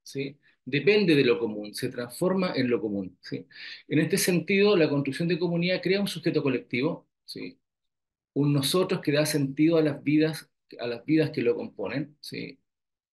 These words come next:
Hay un sentido del yo que se despliega, ¿sí? En este ser con otros, en un estar con otros, ¿sí? Eh, ahora,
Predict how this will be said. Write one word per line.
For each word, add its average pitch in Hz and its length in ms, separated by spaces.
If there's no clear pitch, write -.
Hay 139 180
un 156 80
sentido 147 440
del 113 180
yo 180 240
que 131 100
se 120 140
despliega, 143 640
¿sí? - 340
En - 140
este 117 340
ser 127 260
con 120 160
otros, - 540
en 113 140
un 120 100
estar 147 320
con 113 140
otros, 127 420
¿sí? - 260
Eh, 113 720
ahora, 143 440